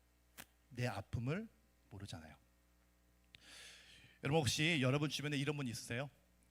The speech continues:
저도 목회를 하지만 목회가 힘들 때가 있잖아요. 제 아는 형님이나 친구들 전화를 해요. 또 나름대로 이제 우리 가족에게 못했던 이야기를 합니다. 전화하자마자, 아, 형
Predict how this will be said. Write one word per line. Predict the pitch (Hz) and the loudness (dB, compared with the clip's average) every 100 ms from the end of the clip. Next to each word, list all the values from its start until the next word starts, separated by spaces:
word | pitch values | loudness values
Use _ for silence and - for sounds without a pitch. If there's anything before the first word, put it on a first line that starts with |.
| _ | _
저도 | _ 110 110 | _ -8 -8
목회를 | 107 - 151 143 | -8 -6 -2 -2
하지만 | 143 147 135 107 | -2 0 0 -2
목회가 | 110 117 | -6 -8
힘들 | 117 214 269 | -6 -4 -4
때가 | - 190 | -4 -4
있잖아요. | 127 - 98 90 90 - _ _ _ _ _ _ _ _ | -4 -6 -10 -10 -14 -18 _ _ _ _ _ _ _ _
제 | - | -10
아는 | 87 107 | -6 -6
형님이나 | 107 156 156 143 127 117 107 107 - _ - | -6 -4 -2 0 0 0 -2 -6 -12 _ -14
친구들 | - 180 147 | -10 -8 -6
전화를 | 135 - 98 95 | -6 -8 -10 -10
해요. | 87 85 - - - _ _ _ - | -12 -18 -20 -20 -20 _ _ _ -16
또 | 113 | -10
나름대로 | 98 117 131 123 | -8 -6 -6 -6
이제 | 110 107 147 147 - _ _ - | -8 -6 -4 -6 -8 _ _ -14
우리 | 117 | -12
가족에게 | 113 - 127 139 131 | -10 -8 -4 -4 -4
못했던 | 117 120 - - - 143 | -4 -8 -8 -10 -8 -6
이야기를 | 117 120 113 110 98 | -4 -4 -4 -8 -10
합니다. | 127 113 98 92 - _ _ | -10 -10 -10 -14 -18 _ _
전화하자마자, | - 107 110 110 101 98 | -14 -8 -8 -6 -8 -8
아, | 98 | -10
형 | 101 131 127 117 | -8 -4 -2 -4